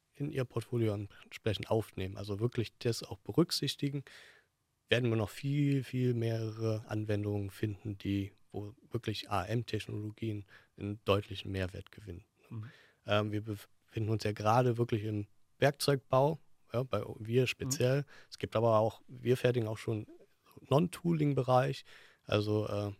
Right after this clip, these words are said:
Speaker 1: spezielle Bauteile, die, die man so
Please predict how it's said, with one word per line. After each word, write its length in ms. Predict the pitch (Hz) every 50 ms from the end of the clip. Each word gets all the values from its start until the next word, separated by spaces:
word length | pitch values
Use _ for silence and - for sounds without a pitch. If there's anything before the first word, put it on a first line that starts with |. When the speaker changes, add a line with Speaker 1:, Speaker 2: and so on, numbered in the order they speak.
| _ -
Speaker 1:
spezielle 600 | - - - - - - - 104 104 104 104 101
Bauteile, 680 | - - 95 101 98 - - - 101 101 101 101 98
die, 300 | 98 - 98 98 98 98 _ - - _ _ _ _ _ _ _ _ _ _ _ -
die 60 | -
man 200 | 107 104 104 104
so 320 | 101 107 110 113 117 120